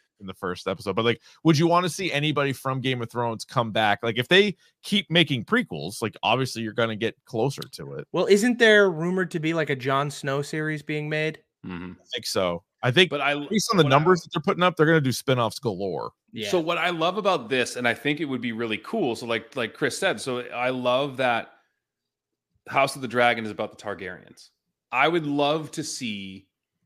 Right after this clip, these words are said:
Speaker 3: um,
Speaker 1: Oh, like, house
Speaker 3: like,
Speaker 1: stories?
Speaker 3: yeah, so it'd be like Dorne. Like, we go to Dorne and we see
Speaker 1: Yeah.
Speaker 3: like that, or like the Dondarrions. Like, we go and, you know, we have, like, every season is, like, a different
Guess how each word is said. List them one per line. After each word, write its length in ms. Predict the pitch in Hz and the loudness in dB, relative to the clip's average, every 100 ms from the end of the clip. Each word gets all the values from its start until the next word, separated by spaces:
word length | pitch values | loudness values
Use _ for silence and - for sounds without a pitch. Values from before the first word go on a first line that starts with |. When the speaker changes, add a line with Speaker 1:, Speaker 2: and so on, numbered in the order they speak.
| _ _ _ _ _ | _ _ _ _ _
Speaker 3:
um, 560 | 120 110 101 101 98 101 | -8 -6 -6 -10 -14 -4
Speaker 1:
Oh, 40 | 110 | -2
like, 120 | 101 | -2
house 340 | - 120 123 | 4 6 6
Speaker 3:
like, 180 | 143 143 | 2 -2
Speaker 1:
stories? 540 | - - 151 165 - - _ | -8 -4 -2 -2 -6 -14 _
Speaker 3:
yeah, 420 | 131 143 170 147 | -2 4 6 6
so 140 | 110 143 | 4 0
it'd 120 | 131 | 0
be 80 | 135 | 2
like 360 | 127 110 104 | 2 0 -4
Dorne. 360 | 101 117 95 82 _ | -4 -4 -4 -10 _
Like, 140 | 127 | -2
we 80 | 131 | 2
go 120 | 131 | 2
to 80 | 135 | 2
Dorne 460 | 113 123 113 104 92 | 0 -2 -2 -4 -6
and 140 | 95 117 | -10 -10
we 80 | |
see 200 | 113 - | -8 -6
Speaker 1:
Yeah. 140 | 78 78 | -2 -2
Speaker 3:
like 280 | 107 98 92 | -2 -6 -2
that, 340 | 107 104 85 - | 2 2 2 -8
or 120 | 131 123 | -6 -2
like 220 | 120 113 | -2 -2
the 60 | |
Dondarrions. 680 | 110 120 113 147 139 110 95 | -2 -2 2 4 4 2 -6
Like, 120 | 104 | -12
we 80 | 104 | -10
go 360 | 104 104 104 92 | -6 -6 -6 -10
and, 200 | 107 104 | -14 -14
you 80 | 107 | -12
know, 140 | 104 | -12
we 160 | 101 101 | -12 -8
have, 260 | 107 98 | -6 -6
like, 220 | 104 95 _ _ _ _ _ _ _ _ - | -8 -10 _ _ _ _ _ _ _ _ 0
every 260 | 151 147 139 | 2 2 -2
season 640 | - 143 127 110 92 76 | -2 -4 -4 -6 -6 -12
is, 120 | 110 | -8
like, 100 | 110 | -4
a 60 | 104 | -4
different 440 | 92 104 104 95 | -6 -8 -8 -12